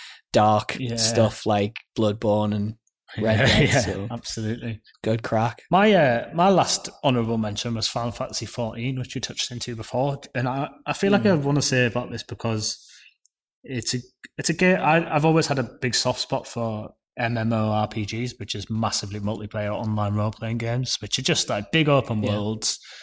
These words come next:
Speaker 2: full of people logged in, interacting with each other, doing quests, like, making friends in the areas and going around together. It's,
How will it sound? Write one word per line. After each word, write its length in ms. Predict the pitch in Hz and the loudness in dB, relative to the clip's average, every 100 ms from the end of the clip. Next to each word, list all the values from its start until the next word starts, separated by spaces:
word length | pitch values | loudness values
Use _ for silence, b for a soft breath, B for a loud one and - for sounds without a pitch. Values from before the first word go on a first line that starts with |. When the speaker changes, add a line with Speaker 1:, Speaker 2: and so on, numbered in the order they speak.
| B - | B 0
Speaker 2:
full 200 | 156 139 | 4 4
of 80 | |
people 260 | 143 131 135 | 2 2 2
logged 420 | 117 120 113 - | 2 2 0 -2
in, 200 | 113 113 | -4 -2
interacting 500 | 117 120 113 - 117 | -4 -4 -6 -6 -6
with 120 | 110 110 | -2 -2
each 180 | 104 | -4
other, 220 | 107 110 110 | -2 -2 0
doing 340 | 120 117 113 | 0 0 -2
quests, 680 | - 113 113 - - - - | -4 -4 -4 -4 -6 -6 -6
like, 320 | - 104 104 _ B B B B _ _ | -6 -6 -8 _ B B B B _ _
making 400 | 117 120 120 123 | -4 -2 -2 -6
friends 680 | 120 - 117 117 120 123 113 | -6 -2 0 0 0 -2 -2
in 160 | 117 113 | -4 -4
the 160 | 107 - | -6 -8
areas 680 | 113 113 117 117 113 113 107 | -4 -2 -2 -2 -2 -4 -4
and 260 | 98 98 98 _ _ - | -6 -10 -12 _ _ -10
going 220 | 117 117 | -6 -4
around 340 | 107 107 110 - | -4 -4 -4 -6
together. 500 | - 110 110 110 110 | -8 -8 -6 -6 -6
It's, 340 | - - | -8 -10